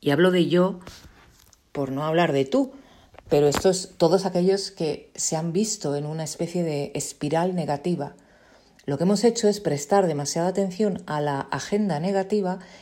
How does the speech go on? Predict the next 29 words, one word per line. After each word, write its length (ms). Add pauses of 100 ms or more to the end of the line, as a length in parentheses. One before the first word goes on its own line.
(120)
en 200
lugar 580 (280)
de 220
mirar 640 (300)
la 240
agenda 480
de 80
la 140
fuente. 640 (260)
¿Qué 320
es 160
lo 160
que 160
quiere 320
la 120
fuente 880 (680)
que 160
yo 300
haga 460 (200)
con 180
esta 380
situación? 880 (2500)
Pero 220
nosotros 400
lo 80
que 60
hemos 180
hecho 160
es, 180